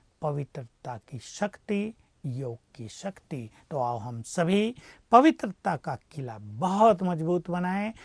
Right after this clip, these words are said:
जिस सेवा केंद्र में पवित्रता बहुत अच्छी है,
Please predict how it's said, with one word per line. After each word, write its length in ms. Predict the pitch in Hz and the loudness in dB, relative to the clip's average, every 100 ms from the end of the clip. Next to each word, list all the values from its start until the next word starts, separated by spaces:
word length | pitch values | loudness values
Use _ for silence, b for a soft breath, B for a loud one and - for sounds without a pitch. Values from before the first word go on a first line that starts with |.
| B | B
जिस 180 | 160 214 | 0 0
सेवा 360 | - 208 190 175 | 0 0 2 0
केंद्र 440 | - 185 196 180 | 0 0 0 -2
में 200 | 160 147 - - | -4 -6 -10 2
पवित्रता 600 | 226 269 - 156 131 147 | 2 4 0 -4 -4 -8
बहुत 260 | 135 127 - | -8 -10 -12
अच्छी 480 | 131 - - 233 185 | -16 -16 -8 -4 -4
है, 280 | 143 120 | -4 -8